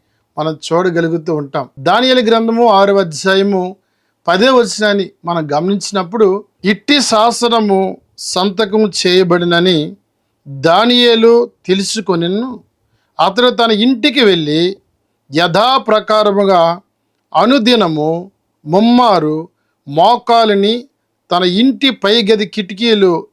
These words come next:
యెరూషలేము తట్టునకు తెరువబడి ఉండగా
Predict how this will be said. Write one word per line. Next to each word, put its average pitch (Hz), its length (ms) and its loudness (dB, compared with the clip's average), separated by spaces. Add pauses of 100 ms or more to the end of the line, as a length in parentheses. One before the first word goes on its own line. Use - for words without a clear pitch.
యెరూషలేము 240 800 0 (260)
తట్టునకు 190 800 -2 (560)
తెరువబడి 214 560 4
ఉండగా 175 580 0